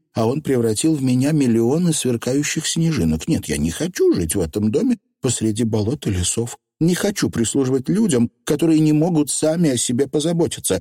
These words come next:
Не хочу носить платье цвета полуночи и всех пугать. Я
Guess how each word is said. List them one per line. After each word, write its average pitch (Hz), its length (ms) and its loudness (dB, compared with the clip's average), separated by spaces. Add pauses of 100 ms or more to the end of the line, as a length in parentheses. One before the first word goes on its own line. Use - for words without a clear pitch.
(160)
Не 185 140 2
хочу 170 320 0
носить 165 340 0
платье 170 440 0
цвета 143 360 0
полуночи 151 540 2
и 139 80 4
всех 170 280 0
пугать. 165 540 0 (260)
Я 131 180 0